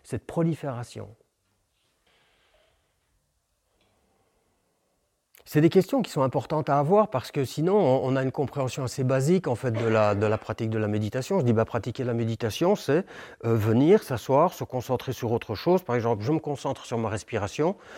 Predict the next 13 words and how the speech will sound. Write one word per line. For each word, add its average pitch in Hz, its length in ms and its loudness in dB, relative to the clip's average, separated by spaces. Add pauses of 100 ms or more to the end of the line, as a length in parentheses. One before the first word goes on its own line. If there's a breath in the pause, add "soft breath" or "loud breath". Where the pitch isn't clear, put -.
(680 loud breath)
Comme 208 200 10
je 180 80 4
me 180 80 2
concentre 170 460 -4
sur 139 120 -8
ma, 139 280 -2 (100)
ma 127 220 -4
respiration, 123 580 -4 (680 loud breath)
mes 101 360 0
pensées 160 480 0
n'ont 127 180 2
plus 143 180 0
d'attention. 135 640 4